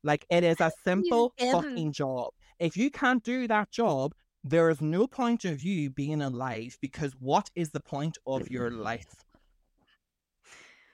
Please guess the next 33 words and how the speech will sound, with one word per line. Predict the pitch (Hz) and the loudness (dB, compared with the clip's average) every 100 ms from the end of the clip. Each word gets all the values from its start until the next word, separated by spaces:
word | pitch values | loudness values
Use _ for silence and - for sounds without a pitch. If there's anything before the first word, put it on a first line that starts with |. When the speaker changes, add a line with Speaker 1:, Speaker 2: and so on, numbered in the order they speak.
| _ _ | _ _
Speaker 2:
You're | 214 214 208 196 - - _ _ | -4 0 0 -2 -6 -14 _ _
feeling | 208 202 190 | -4 -2 0
very | 202 202 | 0 -2
touched | - 233 - - | -6 -16 -8 -4
about | 226 - | -4 -4
these | 202 208 | -8 -6
mutton | 208 - 220 | -8 -8 -10
<laughs> | |
chops. | - 277 349 - - - 349 - 453 | -2 0 0 -4 -18 -10 0 2 2
Speaker 1:
But | 392 440 - | 4 4 6
it, | 453 - - | 2 2 0
it's | 240 - | 0 2
the | 247 - | 0 2
Speaker 2:
<laughs> | |
Speaker 1:
principle | 247 220 233 - 285 269 277 | 4 6 4 -2 0 2 2
of | 302 | 0
the | - 294 | -6 -8
fact, | 269 285 349 - | -2 -2 -2 -4
and | 214 | -2
it | 214 | -2
happens | - 214 196 220 208 196 | 0 0 0 0 0 0
all | 151 156 | 0 0
the | 170 | -2
fucking | - 139 - 135 135 | -4 -8 -4 -4 -4
time. | 185 196 220 131 | -4 -4 -4 -4
Speaker 2:
Aye. | 185 - _ _ | -8 -20 _ _
Speaker 1:
It | 208 220 | 0 2
is | 220 220 208 | 2 2 0
like, | 208 202 - | 0 0 -2
what | 170 156 175 202 226 - | -8 -4 0 2 0 -4
do | 160 202 202 | -6 -4 -2
we | 180 190 | -2 0
need | 190 185 190 | 0 0 -4